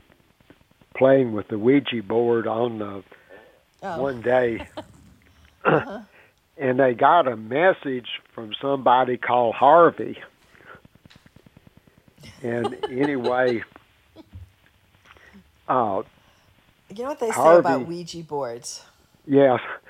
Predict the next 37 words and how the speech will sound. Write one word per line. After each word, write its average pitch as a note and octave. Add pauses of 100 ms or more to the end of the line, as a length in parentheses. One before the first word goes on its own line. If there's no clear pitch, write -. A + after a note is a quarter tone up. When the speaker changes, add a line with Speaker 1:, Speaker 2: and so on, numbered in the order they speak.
(220)
Speaker 1:
Har-, C#3
Speaker 2:
Yeah. -
Speaker 1:
Harvey D3+
objected B2
to, B2
uh, A2 (1300)
uh, A2+ (520)
my A#2+
cousin, B2+
whose A2+
name B2+
was G2+
Dinah, B2+
the G#2+
person C3
that, A#2+ (280)
that A#2+ (100)
she C#3+
was A#2
dating, A#2 (840)
and A#2 (100)
said C3
if A#2+ (280)
she B2+
didn't B2+ (300)
stop B2+
dating C#3
him, A2+ (400)
Speaker 2:
<laughs> -
Speaker 1:
he C3
would A#2
cause C3+
him A#2
to A#2+
have A#2+
an A#2
accident. B2